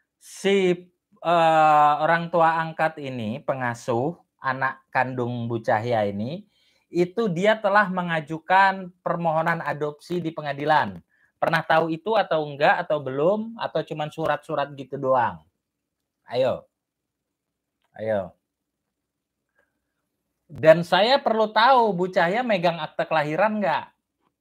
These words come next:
Tolong jawab dua pertanyaan saya ini dulu. Nanti biar terang benderang nih, saya ngasih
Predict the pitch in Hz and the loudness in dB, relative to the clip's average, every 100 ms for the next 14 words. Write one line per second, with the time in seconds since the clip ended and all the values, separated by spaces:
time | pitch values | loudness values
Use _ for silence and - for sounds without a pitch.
0 | _ - 139 170 156 156 165 143 143 135 | _ -4 -2 -2 2 4 4 2 -2 -2
1 | 147 127 127 127 127 120 120 123 123 113 | -4 -6 -8 -12 -12 -10 -10 -10 -10 -10
2 | 104 82 71 80 85 85 147 - _ _ | -10 -12 -18 -20 -18 -16 -16 -16 _ _
3 | 107 90 98 127 131 135 127 123 123 120 | _ -18 -4 -2 -2 -4 -4 -4 0 2
4 | 143 143 127 113 104 123 127 117 110 113 | 2 0 -2 -6 -6 -6 -6 -8 -10 -12